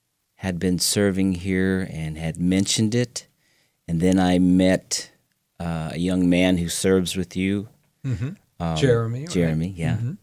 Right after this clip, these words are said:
Speaker 1: And, and so he invited me to come, I think, one time just to see what was here.
Speaker 2: Yeah.
Speaker 1: And I have served in different ministries similar to this. Um, and I, I'm really comfortable. It's, this is more my,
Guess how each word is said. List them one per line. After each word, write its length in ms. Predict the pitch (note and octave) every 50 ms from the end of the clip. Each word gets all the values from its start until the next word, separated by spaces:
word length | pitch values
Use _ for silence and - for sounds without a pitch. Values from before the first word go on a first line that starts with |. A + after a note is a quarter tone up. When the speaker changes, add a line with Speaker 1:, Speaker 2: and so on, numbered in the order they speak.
| _
Speaker 1:
And, 380 | E2 D#2+ D#2 D#2 D#2 D2 D2+ - _ _ _ _ -
and 220 | D#2+ D#2+ D#2 D#2
so 200 | - - F#2+ F2
he 160 | E2 F2 F#2+ F#2+
invited 480 | F#2 F2 E2 F2+ F2 F2+ F2+ F2+ E2+
me 160 | E2+ F2 F2
to 80 | E2 E2+
come, 480 | - - - G2 F#2+ F#2 F#2 F#2 F2+ F2
I 100 | E2+ E2
think, 320 | - - G2 F#2+ F2 -
one 240 | F#2 F#2 F2+ F#2 F#2
time 300 | - G2 F#2 F#2 F#2+ F#2+
just 240 | F2 F#2 - - -
to 80 | - E2+
see 280 | - - G2 F#2 F2+
what 180 | F2 F2+ F2 -
was 160 | F2+ F#2 -
here. 400 | - - F#2+ F2+ F2+ F#2+ G#2 G#2+ - - - -
Speaker 2:
Yeah. 180 | E3 E3 D3 - - - _ _ _ _ _ _ _ _ _ _ _ _ _ _ _
Speaker 1:
And 140 | G2 G2 F#2+
I 160 | G2 G2+ A2
have 280 | B2+ C3+ B2 A#2+ G2+
served 600 | - - - - - - A#2 G#2+ G#2+ A2 G#2+ G2
in 360 | G2+ G2 F#2+ F#2 F2+ F2 E2+ - - -
different 380 | - G#2 G2+ - G2+ E2+ - - - _
ministries 640 | F#2+ G2+ G#2+ G#2+ A2 G#2 - - - G#2+ G#2+ G2+
similar 460 | - - - A2 A#2 B2+ C3 C3 C#3 C#3
to 180 | - - C#3+ B2+
this. 560 | B2 C#3 D#3+ F3+ - - - - - - - _ _ _ _ _ _ -
Um, 540 | F#2+ F#2+ F#2 F#2 F2+ F2 E2+ E2+ E2 D2+ - _ _ _ _ _ _ _ _ _ _ _ _ _ _ _ _
and 140 | F#2 F#2 F#2
I, 120 | F#2 F#2 F#2 F2+ F2+ F#2
I'm 140 | - F2+ F#2+ F#2+
really 200 | G2 G2 F#2+ E2+
comfortable. 720 | - - G#2+ G#2+ A2 - - A#2+ G#2+ G#2 A2+ A#2+ B2 B2
It's, 220 | A#2+ A2+ - - -
this 240 | - F#2 - - G2+
is 160 | F#2 - -
more 260 | G2+ G2 G2 G2 G2
my, 640 | F#2+ F#2 F2+ F2+ F2+ F#2 F#2 F#2 F#2+ F#2 F2+ F#2